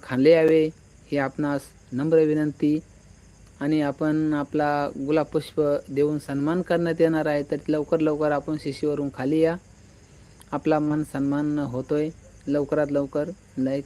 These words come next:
मिस केले. हो का? आपल्या माणसाचा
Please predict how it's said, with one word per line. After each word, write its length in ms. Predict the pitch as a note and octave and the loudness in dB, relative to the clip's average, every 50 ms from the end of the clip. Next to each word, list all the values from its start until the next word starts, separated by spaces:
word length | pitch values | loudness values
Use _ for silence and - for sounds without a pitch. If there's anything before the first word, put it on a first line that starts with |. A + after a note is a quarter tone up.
| - | -4
मिस 120 | C#3+ C#3+ C#3 - - | -6 -6 -6 -6 -6
केले. 220 | - C#3 C#3 C#3+ D3+ - - | -6 -4 -4 -4 -6 -8 -8
हो 60 | D3+ D3 | -8 -8
का? 220 | - - C#3+ D3 F3 - - - - - - - - - - - - - - - | -4 -4 -4 -4 -4 -6 -12 -20 -20 -20 -20 -20 -20 -20 -20 -20 -20 -20 -8 -4
आपल्या 400 | - C#3+ C#3 - - D3+ D3+ D3+ | -2 -2 -2 0 0 0 2 2
माणसाचा 1040 | D3 D3 D3 D3 C#3+ - C#3+ C#3 C#3 C#3 C#3+ E3 - - - C#4 C#4+ C#4+ C#4+ - - | 4 2 2 0 0 -2 -2 -2 0 -2 -4 -8 -12 -6 -2 0 2 2 2 0 0